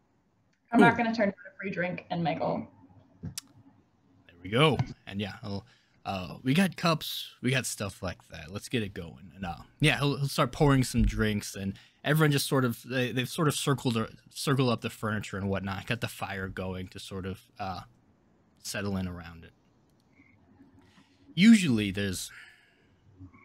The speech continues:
Speaker 2: I don't know, the, the, the, I, there's rivalries that can form, you know,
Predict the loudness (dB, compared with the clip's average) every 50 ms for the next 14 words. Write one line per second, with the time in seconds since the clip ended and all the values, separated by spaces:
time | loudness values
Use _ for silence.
0 | -20 -20 -20 _ _ -20 -20 -20 -20 _ _ _ -20 -20 -20 -20 -18 -12 -12 -10
1 | -10 -12 -16 -20 -20 -20 -18 -14 -10 -8 -4 -2 -2 -2 0 0 0 0 -2 -2
2 | -2 -2 -2 -2 -6 -4 -2 -2 0 2 4 6 6 6 4 2 2 0 0 -2
3 | -4 -8 -12 -12 -14 -14 -14 -16 -18 -20 -20 -20 -20 -20 -16 -14 -12 -12 -12